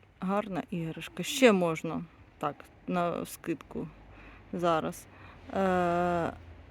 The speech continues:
ось тут рядочки в'язати за задню стінку, м, петлі і будуть такі, е, реберця, так? Теж буде гарно для, е, дитинки. Ну,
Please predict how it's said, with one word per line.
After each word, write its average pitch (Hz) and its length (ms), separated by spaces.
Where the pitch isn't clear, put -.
ось 202 320
тут 220 340
рядочки 196 720
в'язати 190 680
за 214 500
задню 180 480
стінку, 170 760
м, 180 360
петлі 196 380
і 277 180
будуть 214 400
такі, 220 580
е, 170 360
реберця, 160 760
так? 226 180
Теж 202 280
буде 170 320
гарно 185 480
для, 170 500
е, 180 60
дитинки. 151 680
Ну, 254 180